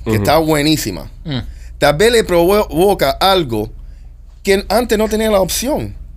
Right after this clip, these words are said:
Speaker 1: Tú sabes, tal vez
Speaker 2: Sí.
Speaker 1: se va a entrar, se va a enredar porque esta tipa supuestamente está para él.
Speaker 2: Ok.
Speaker 1: Que si mientras no tenía opción, el tipo está tranquilito.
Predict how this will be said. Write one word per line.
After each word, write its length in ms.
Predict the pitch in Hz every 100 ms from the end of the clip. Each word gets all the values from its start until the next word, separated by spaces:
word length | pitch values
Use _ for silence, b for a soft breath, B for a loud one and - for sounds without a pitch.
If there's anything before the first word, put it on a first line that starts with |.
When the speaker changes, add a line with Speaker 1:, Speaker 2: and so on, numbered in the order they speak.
| -
Speaker 1:
Tú 80 |
sabes, 240 | 151 214 208
tal 160 | 151
vez 200 | 156 247
Speaker 2:
Sí. 60 | 220
Speaker 1:
se 100 | 214
va 80 | 214
a 20 |
entrar, 360 | 208 196 208 -
se 220 | 156 180
va 80 | 202
a 40 |
enredar 420 | 180 160 180 196 160 233 - - - - - - - - - - - -
porque 420 | 147 - 139 - - -
esta 280 | 143 175 165
tipa 240 | 190 180
supuestamente 760 | - 135 170 170 170 196 190 139
está 180 | 143 135
para 240 | 104 87
él. 120 | 78 - - - -
Speaker 2:
Ok. 140 | 107 101 95 -
Speaker 1:
Que 140 | 131
si 160 | 127 135
mientras 540 | 143 151 143 139 127 - - - - - - - -
no 280 | 117 170
tenía 280 | 247 208 170
opción, 460 | 143 - 139 147 170
el 140 | 135
tipo 180 | 120 165
está 160 | 180 185
tranquilito. 640 | 185 185 180 190 233 98